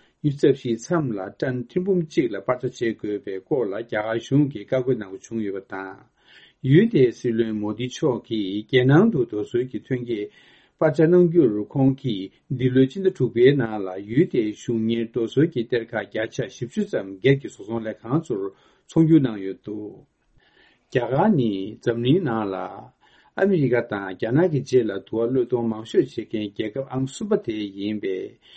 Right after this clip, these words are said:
야가기, 니메 차주다, 룽슈 소레, 룽슈 손전 체대, 도수라, 땡규 슈 충도 동답 치기 요아제.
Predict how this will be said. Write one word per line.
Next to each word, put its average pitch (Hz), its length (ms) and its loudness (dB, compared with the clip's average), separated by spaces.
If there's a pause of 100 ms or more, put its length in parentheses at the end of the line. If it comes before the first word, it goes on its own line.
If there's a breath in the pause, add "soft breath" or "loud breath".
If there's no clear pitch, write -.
(200 soft breath)
야가기, 123 800 -2 (240 soft breath)
니메 123 380 -2
차주다, 127 680 -2
룽슈 147 440 -2
소레, 101 720 -4 (460 soft breath)
룽슈 143 400 4
손전 117 420 -2
체대, 110 500 -4
도수라, 107 800 -2
땡규 127 380 0
슈 143 240 -4
충도 147 340 -4
동답 131 340 -4
치기 98 260 -10
요아제. 92 600 -8